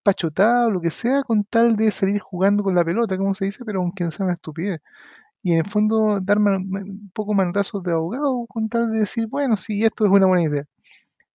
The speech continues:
Aunque en realidad, inclusive, en, en el momento mismo haya pensado y sigue pensando que es mala. Y sin argumento justamente para defenderla. Yo creo que eso es lo que estamos viendo en realidad. O sea, no respuesta,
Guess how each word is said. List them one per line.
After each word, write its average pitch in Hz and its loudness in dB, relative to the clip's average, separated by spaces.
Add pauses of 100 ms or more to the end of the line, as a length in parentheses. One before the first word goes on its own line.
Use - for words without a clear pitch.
Aunque 180 2
en 165 0
realidad, 165 2
inclusive, 202 0 (120)
en, 160 -2
en 185 -4
el 160 0
momento 165 -2
mismo 214 2
haya 202 2
pensado 190 0
y 175 -2
sigue 185 2
pensando 170 0
que 180 -4
es 180 -2
mala. 190 2 (1160)
Y 160 -4
sin 165 -2
argumento 165 -2
justamente 170 -4
para 160 -2
defenderla. 156 -4 (200)
Yo 165 -6
creo 156 -6
que 170 -2
eso 175 -6
es - -4
lo - -6
que 170 -4
estamos 175 -6
viendo 202 -2
en 147 -2
realidad. 147 -4
O 147 -10
sea, 160 -4 (720)
no 190 6
respuesta, 220 0